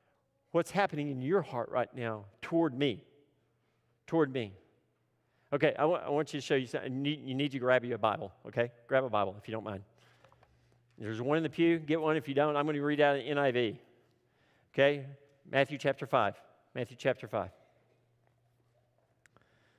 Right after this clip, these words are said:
In Matthew chapter five, in verse twenty-one, you have the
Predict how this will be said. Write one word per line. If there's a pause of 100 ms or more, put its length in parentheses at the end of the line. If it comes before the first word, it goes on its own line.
(1500)
In
Matthew
chapter
five, (920)
in
verse
twenty-one, (800)
you
have
the